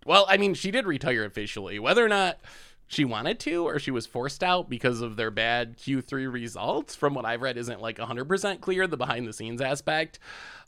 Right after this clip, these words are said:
Uh, it's someone who had been at the company for, like, twenty or twenty-five years, though. So that's, you were talking about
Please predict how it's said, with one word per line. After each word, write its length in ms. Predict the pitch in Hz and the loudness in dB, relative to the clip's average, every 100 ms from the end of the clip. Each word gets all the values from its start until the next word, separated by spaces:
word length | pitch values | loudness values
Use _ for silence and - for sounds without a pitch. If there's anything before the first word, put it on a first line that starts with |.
| _ | _
Uh, 340 | 156 170 175 165 - | 8 10 10 8 2
it's 100 | 170 | 2
someone 200 | 208 370 | 4 6
who 60 | 311 | 4
had 100 | 143 | 2
been 160 | 139 | -2
at 60 | 185 | -2
the 40 | |
company 360 | - 123 - 101 | -4 -4 -4 -6
for, 100 | 104 | -6
like, 240 | 101 95 - | -6 -8 -12
twenty 380 | - 135 143 | -4 -2 -2
or 40 | 117 | -2
twenty-five 500 | - 123 113 107 104 | -2 -2 0 -2 -2
years, 240 | 131 131 | -4 -4
though. 140 | 104 101 | -6 -6
So 120 | 139 | -2
that's, 180 | 151 - - - | -2 -2 -12 0
you 80 | 160 | 4
were 40 | 165 | 6
talking 300 | 190 233 185 | 6 6 4
about 380 | 151 139 123 | 4 2 0